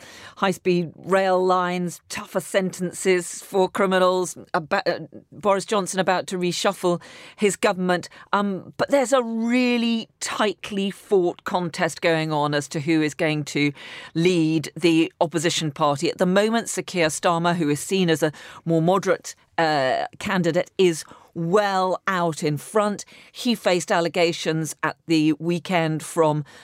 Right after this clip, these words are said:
the camp around Rebecca Long Bailey, who is seen as more on the radical wing of the party, the natural successor to Jeremy Corbyn. Um, allegations from her camp that Sir Keir's camp had been hacking into the Labour Party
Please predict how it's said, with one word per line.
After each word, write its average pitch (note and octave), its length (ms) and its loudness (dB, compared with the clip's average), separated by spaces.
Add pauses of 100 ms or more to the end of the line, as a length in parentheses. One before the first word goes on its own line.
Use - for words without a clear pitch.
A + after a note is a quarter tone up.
the E3 80 -8
camp E3 280 -2
around D3+ 280 2
Rebecca D3+ 340 0
Long C#3 180 0
Bailey, D4+ 400 0
who E3 160 0
is D3 100 -2
seen D3+ 240 -2
as C#3+ 120 -2
more D3+ 200 2
on C#3+ 60 2
the D3 80 0
radical G#3+ 480 -2
wing D#3+ 220 2
of C#3+ 100 -6
the D3 80 -2
party, D#3+ 460 0
the C#3 180 -2 (240)
natural D#3+ 400 0
successor F3+ 720 -2
to E3 120 -4
Jeremy D3+ 460 0
Corbyn. D3 480 0 (300)
Um, D#3+ 320 0 (400)
allegations F#3+ 640 0
from D#3 160 0
her F3 320 0
camp D3+ 400 -6 (340)
that E3 220 2
Sir - 140 -6 (100)
Keir's D4 520 0
camp D#3 380 -4
had E3 260 -6
been D#3+ 240 0 (280)
hacking F#3 520 0
into E3+ 540 2
the D3 120 2
Labour E3+ 340 2
Party D3 480 -2